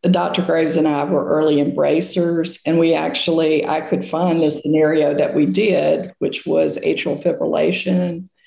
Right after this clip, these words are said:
We did one in, um, actually March. We did it upstairs in the third floor of Russell Hall. It was the very first one.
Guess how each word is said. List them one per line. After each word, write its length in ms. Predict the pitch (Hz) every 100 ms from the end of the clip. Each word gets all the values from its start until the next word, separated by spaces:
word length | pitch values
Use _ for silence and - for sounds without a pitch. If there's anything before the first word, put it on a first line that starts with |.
| - - - _ -
We 300 | 165 170 170
did 280 | 156 156
one 420 | 151 156 151 147 139
in, 520 | 151 156 156 147 -
um, 500 | - - - 165 - _ -
actually 400 | 151 - - 160
March. 880 | 160 151 - - - - - - _ _ _ -
We 120 | 156
did 200 | 147 160
it 140 | 160 156
upstairs 580 | - - 160 156 165
in 140 | - 156
the 60 |
third 300 | - 156 -
floor 220 | - 156 180
of 80 |
Russell 320 | 175 170 - 202
Hall. 680 | 156 151 151 151 156 185 -
It 160 | 147
was 220 | 151 147 160
the 60 |
very 360 | 156 151 170 175
first 500 | - 170 180 - -
one. 440 | 151 151 160 -